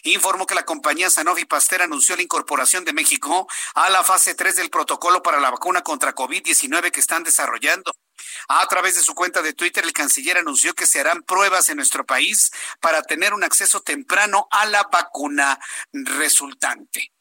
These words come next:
Fase tres, y lo ha operado, lo ha llevado el secretario de Relaciones Exteriores, diagonal Salud, Marcelo Ebrard. Así le podemos decir, ¿no? Secretario de Relaciones Exteriores, diagonal Hacienda, diagonal Economía, diagonal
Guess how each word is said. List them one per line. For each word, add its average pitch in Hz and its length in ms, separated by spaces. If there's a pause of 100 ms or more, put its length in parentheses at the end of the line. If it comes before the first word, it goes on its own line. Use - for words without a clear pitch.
(180)
Fase 202 300
tres, - 480
y 151 140
lo 165 100
ha 220 360
operado, 185 760
lo 143 240
ha 170 140
llevado 196 640 (480)
el 147 180
secretario 151 480
de 190 100
Relaciones 151 520
Exteriores, 170 720
diagonal 156 600
Salud, 185 560 (460)
Marcelo 147 520
Ebrard. 180 300
Así - 120
le 269 100
podemos 226 280
decir, 175 220
¿no? 139 160
Secretario 147 420
de 196 80
Relaciones 170 380
Exteriores, 160 840
diagonal 165 720
Hacienda, 147 520 (420)
diagonal 165 800
Economía, 147 580
diagonal 160 1000